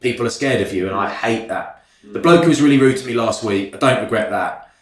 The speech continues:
Speaker 1: I was in the car, my hands were shaking, and all
Speaker 2: Mm.
Speaker 1: I was thinking was, "I wish I'd chinned him." And I'm really glad I didn't. Never chinned anyone <laughs> in my life. I wasn't playing, but,
Speaker 2: Mm.
Speaker 1: but um, actually, one bloke tried to beat me up once, I did,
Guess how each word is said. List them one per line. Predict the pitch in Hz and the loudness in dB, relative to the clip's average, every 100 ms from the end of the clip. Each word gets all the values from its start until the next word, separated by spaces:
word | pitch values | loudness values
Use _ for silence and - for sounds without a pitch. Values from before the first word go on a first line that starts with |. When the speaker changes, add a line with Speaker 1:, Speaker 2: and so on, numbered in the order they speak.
| _ _ | _ _
Speaker 1:
I | 131 | 2
was | 127 117 | 4 4
in | |
the | 110 | -2
car, | - 117 104 | -4 0 0
my | 107 | -2
hands | 117 104 | -4 -4
were | 101 | -6
shaking, | - 107 98 104 98 | -4 -4 -4 -6 -10
and | 98 113 | -12 -4
all | 113 | -2
Speaker 2:
Mm. | 110 | 0
Speaker 1:
I | |
was | 101 98 | -2 -4
thinking | 104 101 | -8 -8
was, | 95 92 | -10 -8
"I | 98 | -6
wish | 92 120 131 - - | -2 0 0 -2 -8
I'd | - 98 | -6 -6
chinned | - 92 87 | -6 -8 -10
him." | - - _ - - _ | -14 -18 _ -20 -20 _
And | - | -4
I'm | 110 | 0
really | 127 131 | 4 4
glad | 131 110 | 2 0
I | |
didn't. | 107 107 | 0 -2
Never | 120 131 | -2 -2
chinned | 120 123 104 | -2 -4 -4
anyone | 98 95 95 95 | -6 -4 -4 -6
<laughs> | - 117 | -8 -2
in | 143 123 | 0 4
my | 131 | 4
life. | - - - | 4 4 0
I | |
wasn't | 113 107 104 | -2 -2 -4
playing, | 101 107 - | -6 -6 -2
but, | 127 113 - | 0 0 -2
Speaker 2:
Mm. | 110 98 - _ | -10 -16 -20 _
Speaker 1:
but | - 117 - - - _ _ | 0 0 0 -6 -12 _ _
um, | 117 107 107 107 - | 0 2 2 -2 -10
actually, | 107 - 110 | -10 -4 -2
one | 117 | 0
bloke | 98 92 | -2 -4
tried | 92 92 | -4 -4
to | |
beat | 101 95 | -4 -4
me | |
up | 95 - | -6 -10
once, | 85 - | -12 -10
I | 95 | -6
did, | 98 | -6